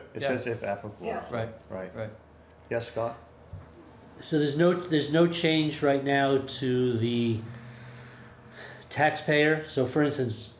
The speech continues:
Speaker 4: my, I pay, I pay through A C H. You automatically send me a bill two months ahead or a month ahead, and then it just comes out on that day. Well, we don't have to do anything.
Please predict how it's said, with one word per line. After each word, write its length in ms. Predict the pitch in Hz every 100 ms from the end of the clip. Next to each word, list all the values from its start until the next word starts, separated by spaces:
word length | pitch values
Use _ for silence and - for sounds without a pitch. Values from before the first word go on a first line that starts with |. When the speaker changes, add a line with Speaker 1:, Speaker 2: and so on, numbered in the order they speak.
| - - 135
Speaker 4:
my, 240 | 139 131 -
I 140 | 139
pay, 460 | 135 143 139 127 110 - - - -
I 100 | 127
pay 200 | 147 143
through 200 | 139 135
A 100 | 131
C 200 | 127 131
H. 220 | 117 104 123
You 100 | 120
automatically 460 | 120 123 110 117
send 220 | 110 131
me 80 | 120
a 40 | 110
bill 400 | 127 127 123 - - - - - -
two 160 | - 131
months 300 | 127 127 131
ahead 280 | 123 143
or 120 | 135 113
a 40 |
month 220 | 120 127
ahead, 380 | 120 143 139 - - - -
and 120 | 127
then 60 | 131
it 80 | 123
just 180 | 127 -
comes 200 | 135 117
out 160 | 127 120
on 120 | 120
that 180 | 120 110
day. 300 | 120 104 - - - - - - - - - -
Well, 200 | - 165
we 120 | 170
don't 120 | 185
have 140 | 170 170
to 60 | 131
do 160 | 147
anything. 440 | 135 123 110 107